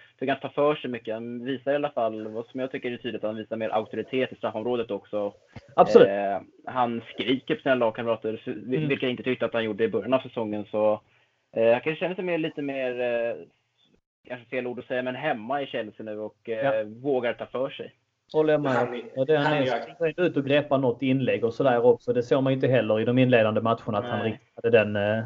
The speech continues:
Speaker 2: i arsenalen. Så det bådar ju gott. Ja, vad sa du, Matte?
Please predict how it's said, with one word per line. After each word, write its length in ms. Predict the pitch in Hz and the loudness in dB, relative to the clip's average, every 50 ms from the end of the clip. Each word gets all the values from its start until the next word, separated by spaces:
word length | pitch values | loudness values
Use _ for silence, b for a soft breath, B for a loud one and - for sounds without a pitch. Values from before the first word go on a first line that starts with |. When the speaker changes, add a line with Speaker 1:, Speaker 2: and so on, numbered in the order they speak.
| 127 - - | -4 2 6
Speaker 2:
i 100 | 127 113 | 8 8
arsenalen. 720 | 110 110 - 127 117 107 98 98 101 107 107 120 139 143 143 - - _ _ _ _ _ _ _ _ _ - | 8 8 6 4 4 4 4 4 4 2 2 0 0 -2 -4 -10 -16 _ _ _ _ _ _ _ _ _ 2
Så 80 | - 143 | 6 8
det 100 | 156 156 | 10 12
bådar 200 | 165 165 156 156 | 12 12 12 12
ju 100 | 151 135 | 10 10
gott. 220 | 120 101 98 - | 8 6 8 10
Ja, 80 | 160 156 | 10 10
vad 120 | 151 147 | 10 8
sa 100 | 147 123 | 6 4
du, 60 | 110 | 4
Matte? 260 | 104 98 - - 107 | 2 0 -2 -4 -6